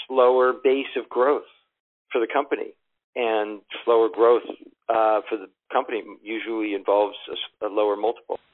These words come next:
So I think that, I think that thinking through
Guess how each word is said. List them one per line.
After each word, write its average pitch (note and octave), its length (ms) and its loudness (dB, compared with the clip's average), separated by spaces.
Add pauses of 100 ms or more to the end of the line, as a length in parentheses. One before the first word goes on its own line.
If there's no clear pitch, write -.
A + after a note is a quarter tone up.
(300)
So G#2 240 4
I A#2 320 2
think F3+ 140 -4 (200)
that, C#3 200 8
I C3 120 2
think F3+ 220 -6
that B2+ 200 4 (480)
thinking D3 420 -2
through C#3+ 500 4